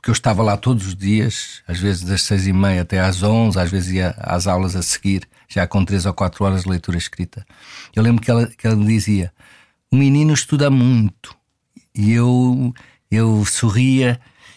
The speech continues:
e nunca lhe consegui dizer, num, num, ao longo deste, digamos, destes encontros que duraram um ano e tal, dois, depois, e, e provavelmente a senhora terá mudado de emprego, não sei o que aconteceu, mas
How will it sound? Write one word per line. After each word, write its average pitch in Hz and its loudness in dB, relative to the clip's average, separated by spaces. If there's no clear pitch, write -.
e 131 2
nunca 143 2
lhe 127 2
consegui 123 0
dizer, 120 0
num, 104 2
num, 98 0
ao 98 -2
longo 110 2
deste, 104 -2
digamos, 101 0
destes 98 -4
encontros 107 0
que - -16
duraram 123 2
um 101 0
ano 107 2
e 95 -2
tal, 98 0
dois, 98 -4
depois, - -10
e, 85 0
e 82 -10
provavelmente 90 -2
a 87 -4
senhora 90 -2
terá 90 -2
mudado 95 0
de 101 0
emprego, 98 -2
não 85 0
sei - -6
o 85 -4
que 85 -10
aconteceu, 92 -4
mas 92 -4